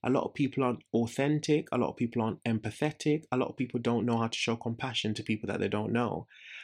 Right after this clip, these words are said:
And because of that, online bullying is fueled and,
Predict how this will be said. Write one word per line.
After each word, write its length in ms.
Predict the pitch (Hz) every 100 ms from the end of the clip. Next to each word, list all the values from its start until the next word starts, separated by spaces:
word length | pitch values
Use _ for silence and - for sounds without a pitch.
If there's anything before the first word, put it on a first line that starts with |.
| -
And 140 | 117 113
because 380 | 117 - 139 139
of 160 | 117
that, 320 | 117 113 - - - _ _
online 480 | - 127 131 127 123
bullying 540 | 104 135 143 120 110 104
is 180 | 98
fueled 520 | - - 107 104 104 104
and, 280 | 101 101